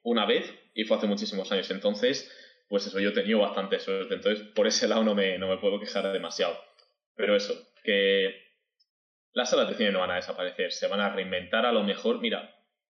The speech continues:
lo peor creo yo que tiene, eh, l-, pues, porque, a, a ver, al final, las plataformas de streaming lo que han hecho ha sido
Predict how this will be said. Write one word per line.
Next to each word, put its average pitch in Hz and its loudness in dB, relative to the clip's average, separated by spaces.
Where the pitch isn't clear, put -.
lo 107 2
peor 151 2
creo 117 2
yo 101 0
que 101 -4
tiene, 98 -6
eh, 104 0
l-, 104 -4
pues, - -2
porque, 107 -2
a, - -4
a 104 0
ver, 104 2
al 101 0
final, 107 -4
las 104 2
plataformas 110 0
de 117 4
streaming 117 -2
lo 110 2
que 107 0
han 104 0
hecho 110 0
ha 110 -2
sido 117 0